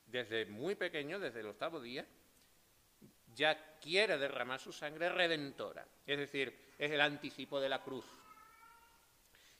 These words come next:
La misión redentora de Cristo comienza con su circuncisión, de tal manera que es el ansia del, del corazón de Cristo el que hace que es la principal razón por la cual el Señor desea esa,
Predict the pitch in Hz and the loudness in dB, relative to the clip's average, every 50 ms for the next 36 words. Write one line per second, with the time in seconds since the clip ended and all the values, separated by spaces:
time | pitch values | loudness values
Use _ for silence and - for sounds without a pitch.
0 | - - 135 131 131 131 127 - - 156 170 180 170 160 143 147 143 135 127 127 | 0 4 4 4 4 4 0 0 2 4 6 6 6 4 2 2 2 2 2 -2
1 | 120 - 139 143 143 131 123 120 117 110 - - 117 123 123 - - - 175 196 | -6 -2 0 2 2 4 2 2 0 -2 -4 -8 -10 -10 -10 -12 -10 -8 -6 -6
2 | 214 - - - - - - 117 113 107 110 117 120 120 123 120 - 147 156 - | -6 -8 -14 -20 -20 -20 -16 -12 -12 -8 -6 -4 -4 -4 -4 -6 -6 -6 -6 -6
3 | - 110 107 110 107 - - 143 147 160 156 - - - - - - - - - | -8 -12 -14 -12 -14 -14 -10 -10 -10 -10 -10 -14 -20 -20 -20 -20 -20 -20 -20 -20
4 | - - - - - - - - _ _ - _ _ _ _ - - 143 156 143 | -20 -20 -20 -20 -20 -20 -20 -20 _ _ -20 _ _ _ _ -8 -4 -4 -4 -4
5 | - 143 135 127 123 - 127 - - 117 107 92 - - - - 117 117 147 156 | -6 -10 -10 -10 -10 -12 -12 -10 -8 -8 -8 -10 -10 -12 -10 -6 -2 2 4 4
6 | 160 160 151 156 160 160 151 - 156 151 147 139 147 160 156 147 - 139 139 127 | 6 6 4 4 4 4 4 2 0 2 4 6 6 4 4 2 0 0 0 0
7 | 120 110 - - 143 123 123 131 123 - - 120 117 117 113 123 123 127 147 147 | -2 -6 -6 -10 -8 -4 -2 -2 -2 -2 -2 -2 -2 -2 -2 -4 -10 -8 -8 -8
8 | 143 123 135 123 117 - - 156 160 - - - - - - - - - - - | -10 -10 -14 -14 -14 -16 -14 -16 -16 -16 -18 -20 -20 -20 -20 -20 -20 -14 -8 -4
9 | 127 127 120 - - 120 113 113 117 113 - - 127 131 - 135 120 113 - - | -4 -4 -4 -4 -2 0 2 4 2 2 0 -2 -8 -8 -6 -4 -6 -6 -6 -8
10 | - 120 143 139 131 - 131 120 117 - 117 - 131 131 123 123 139 - 131 131 | -8 -4 0 0 0 0 -2 -10 -10 -8 -4 0 0 0 0 -2 -4 -6 -6 -6
11 | 127 139 135 135 120 - 127 117 117 117 117 - - 123 113 117 123 139 - - | -4 -2 -2 -2 -2 0 0 0 0 -2 -4 -6 -10 -10 -10 -8 -8 -10 -10 -12
12 | - - - _ - 135 120 120 110 - - 143 156 147 123 113 110 117 117 - | -18 -20 -20 _ -14 -8 -6 -6 -6 -4 -4 -2 0 2 2 2 0 0 -4 -6
13 | - 104 | -8 -8